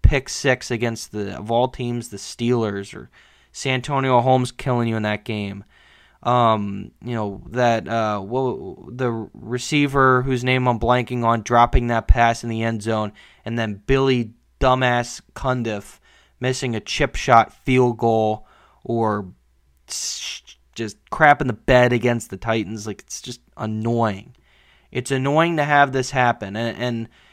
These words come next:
it's happened to the Ravens so many times, not even in the playoffs. Antonio, or, uh, yeah, A B,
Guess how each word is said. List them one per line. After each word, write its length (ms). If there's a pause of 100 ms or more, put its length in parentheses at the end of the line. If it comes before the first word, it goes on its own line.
(180)
it's 200
happened 300
to 40
the 80
Ravens 300
so 120
many 140
times, 260
not 160
even 140
in 100
the 80
playoffs. 480 (100)
Antonio, 720
or, 260
uh, 120
yeah, 240
A 220
B, 360